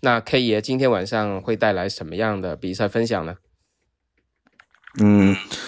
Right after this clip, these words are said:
Speaker 2: 首先呢，先祝贺一下上个星期四，刚好是我们一百期的那个节目庆祝日嘛，也刚好双赢。那么今天晚上呢，我主推的是，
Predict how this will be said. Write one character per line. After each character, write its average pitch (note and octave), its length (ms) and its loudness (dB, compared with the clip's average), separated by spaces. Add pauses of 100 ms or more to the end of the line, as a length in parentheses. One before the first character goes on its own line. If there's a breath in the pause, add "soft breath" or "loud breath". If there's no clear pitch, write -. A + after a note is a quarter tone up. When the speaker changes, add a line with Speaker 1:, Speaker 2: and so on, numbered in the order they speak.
(160 loud breath)
Speaker 2:
首 - 180 4
先 C#3 240 6
呢， A#2+ 220 8
先 C#3 540 6
祝 D3 200 6
贺 B2+ 200 8
一 A#2 100 8
下 A#2 460 4
上 C3 260 0
个 B2 100 2
星 C3+ 220 -6
期 C3 160 -4
四， B2 240 -2
刚 C3 160 2
好 G#2+ 140 2
是 - 160 -2
我 A#2 80 4
们 G2+ 340 0
一 C#3 100 0
百 D#2 440 -2
期 - 360 -2
的 G#2+ 180 4
那 F#2+ 180 -2
个 F2 500 0
节 F2+ 180 -2
目 G#2+ 320 0 (360 loud breath)
庆 B2+ 200 0
祝 A#2 160 0
日 A#2 140 2
嘛， F2 240 -2 (320 loud breath)
也 - 100 -10
刚 G#2+ 240 -2
好 F#2 140 -2
双 A2 320 -4
赢。 E2 220 -6 (320 loud breath)
那 C3+ 80 2
么 B2+ 120 4
今 C3+ 200 0
天 C#3 100 2
晚 F#2 220 0
上 B2+ 240 -2
呢， G#2 120 2
我 F#2 160 4
主 F#2 240 -4
推 A#2 280 -2
的 G2 160 4
是， F2 680 0